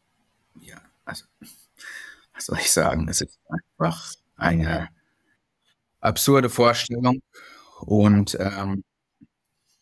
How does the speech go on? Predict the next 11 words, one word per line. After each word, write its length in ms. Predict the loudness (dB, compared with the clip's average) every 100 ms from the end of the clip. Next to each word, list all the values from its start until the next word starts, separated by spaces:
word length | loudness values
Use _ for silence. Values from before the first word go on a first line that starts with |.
| _
man 200 | 0 4
merkt 240 | 4 4 4
auch 160 | 2
so 100 | 2
ein 140 | 0 0
bisschen 360 | 0 -2 -2 -4
in 340 | -6 -8 -4
den, 500 | -4 -4 -6 -10 -14 _ _ _ _ _ _ _ _ _ _ _ _ _ _ _
so 320 | -2 4 4
in, 460 | 4 0 0 -2 -2
in 240 | -2 -2